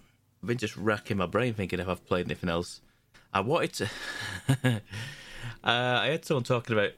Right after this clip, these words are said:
Elden Ring on a podcast today, and I was like, "Oh, I, I, I, yeah, I quite fancy going back to Elden Ring." And I, I was trying to help someone out at a point on the Elden Ring, um,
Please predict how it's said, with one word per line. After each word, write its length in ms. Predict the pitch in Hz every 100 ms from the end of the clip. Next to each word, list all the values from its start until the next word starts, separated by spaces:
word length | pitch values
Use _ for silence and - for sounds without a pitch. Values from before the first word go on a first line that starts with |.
| -
Elden 300 | 113 123 101
Ring 200 | 92 92
on 80 |
a 60 | 87
podcast 560 | - 117 - 90 - -
today, 260 | 87 98
and 120 | 92
I 20 | 92
was 140 | 92
like, 100 | - - _ _ _ _ - - _ -
"Oh, 140 | -
I, 20 | - - - -
I, 100 | 95 _ _ _ - -
I, 100 | 113 - _ -
yeah, 200 | 131 95
I 160 | 104 -
quite 280 | - 117 -
fancy 320 | 117 120 -
going 180 | 98 90
back 240 | 87 - -
to 120 | 92
Elden 240 | 90 85
Ring." 260 | 82 82 82 -
And 100 | 90
I, 120 | 92 _ _ _ - _ _ - _ _ _ -
I 80 | 110
was 180 | 107 -
trying 200 | 123 131
to 60 |
help 320 | 117 113 113
someone 500 | - 98 90 87 85 - - -
out 220 | 95 - - -
at 160 | 85 -
a 60 | -
point 400 | - 90 87 -
on 180 | 85
the 60 | 85
Elden 300 | 82 85 80
Ring, 320 | 85 82 80 - - _ _ _ _ _ _
um, 520 | 67 71 71 92 92